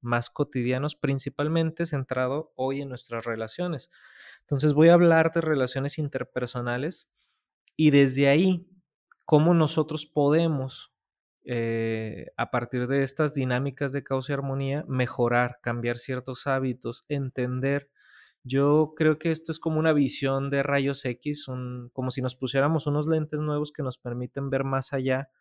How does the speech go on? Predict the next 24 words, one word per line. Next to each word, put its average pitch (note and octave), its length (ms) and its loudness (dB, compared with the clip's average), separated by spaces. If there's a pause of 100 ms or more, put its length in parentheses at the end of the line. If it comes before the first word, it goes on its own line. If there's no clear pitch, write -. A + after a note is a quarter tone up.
(400)
de B2+ 260 -2
las B2 220 2
manifestaciones B2+ 1120 -2
de C3 140 -2
conducta B2 680 0
de A#2 160 -2
quienes A#2+ 380 -8 (100)
nos A#2+ 300 -4
rodean A#2 400 0
y C#3+ 80 0
de A#2+ 100 2
nosotros A#2 500 -8
mismos, E3 460 -2 (400)
y E3+ 80 -4
poder C#3 320 4
entender F#3 680 0 (380)
que C#3+ 60 2
hay D3 80 6
procesos E3 1040 0
de C#3 120 -4
profundo C#3+ 440 -4
sufrimiento D3 880 0
o D3+ 80 2
dolor D#3+ 480 2